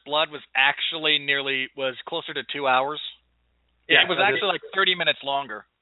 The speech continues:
Speaker 2: They left a lot on the table with First Blood. We talked about that on Long Road to Ruin, as a matter of fact. But, all
Speaker 1: Yeah,
Speaker 2: right, let's get
Speaker 1: Stallone
Speaker 2: on.
Speaker 1: a-, no, Stallone insisted on it because he, uh,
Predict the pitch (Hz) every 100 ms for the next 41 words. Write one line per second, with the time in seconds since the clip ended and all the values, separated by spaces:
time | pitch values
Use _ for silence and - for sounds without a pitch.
0 | _ 151 160 170 170 - 135 131 123 113
1 | 110 110 95 92 92 - 92 92 - 92
2 | 95 127 131 127 117 113 117 107 104 101
3 | 101 98 95 92 95 95 92 90 87 82
4 | 90 - - 87 - 131 151 180 185 185
5 | 202 202 226 208 202 - - _ _ _
6 | - 196 185 - 208 240 247 185 - 190
7 | - 180 156 143 143 151 165 151 160 147
8 | _ _ _ _ 165 156